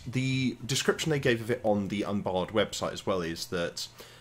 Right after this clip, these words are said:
they are just generally excited to have it back. There was a concept, or at least the concept for Three Bs was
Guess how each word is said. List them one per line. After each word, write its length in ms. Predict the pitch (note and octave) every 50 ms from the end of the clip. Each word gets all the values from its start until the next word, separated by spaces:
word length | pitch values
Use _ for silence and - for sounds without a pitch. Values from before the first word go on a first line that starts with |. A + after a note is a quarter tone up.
| - - - -
they 400 | - G#2 G2 F#2 F#2 F#2 F#2 - -
are 420 | G2 F#2+ F#2 F2+ F2+ F2+ F2+ - -
just 180 | - C3+ - -
generally 280 | D3 B2+ A#2 A2 G2+ F#2
excited 380 | - - - A2 F#2 - - -
to 40 |
have 160 | - F2+ D#2+ -
it 160 | - - -
back. 520 | A#2+ A#2 A2+ A2 G#2+ - - - - - - - - - F#2
There 460 | F#2 F#2+ F#2 F2+ F2+ F2+ F2 F2 E2+ - - - - F#2
was 200 | F#2 F#2+ F2+ F#2
a 60 | F#2
concept, 760 | - - - A#2+ B2+ B2 A#2 - C3 - - - - - - - -
or 160 | G#2 G2 F#2+
at 60 | G#2
least 260 | A2 G#2 G#2 - -
the 120 | A#2+ G#2+ G2+
concept 540 | - - A#2+ G#2 F#2 - - - - -
for 320 | - - - B2+ A#2+ A#2 G#2+
Three 240 | - - G#2+ F#2 E2+
Bs 240 | F#2 F#2 F2+ E2+
was 220 | - G2 F2+ -